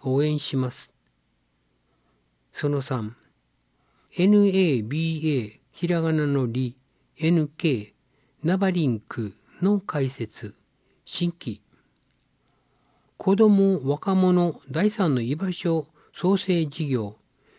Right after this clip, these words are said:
千五百六十八万円。六月に家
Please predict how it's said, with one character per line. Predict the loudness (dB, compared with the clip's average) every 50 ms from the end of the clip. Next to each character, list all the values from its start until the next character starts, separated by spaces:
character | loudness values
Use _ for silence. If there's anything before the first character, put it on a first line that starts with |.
| _ _ _ _ -6 0
千 | 2 4 4 4
五 | 4 2 2
百 | 0 0 -2 -2 -4 -2
六 | -2 -2 0 0 -2
十 | 0 0 -2 -2
八 | -4 -6 -8 -6 -4
万 | -2 -2 0 0 0 0
円。 | 0 -2 -4 -6 -8 -12 _ _ _ _ _ _ _ _ _ _ _ _ _ _ _ _ _ _ _ _ _ _ _ _ _ _ _ _ _ -6 -4
六 | -4 -4 -2 0
月 | 0 0 0 -2 -2 0 2
に | 4 4 4 2 -2 -6 _ _ _ _ _ _ -6
家 | -2 -2 -2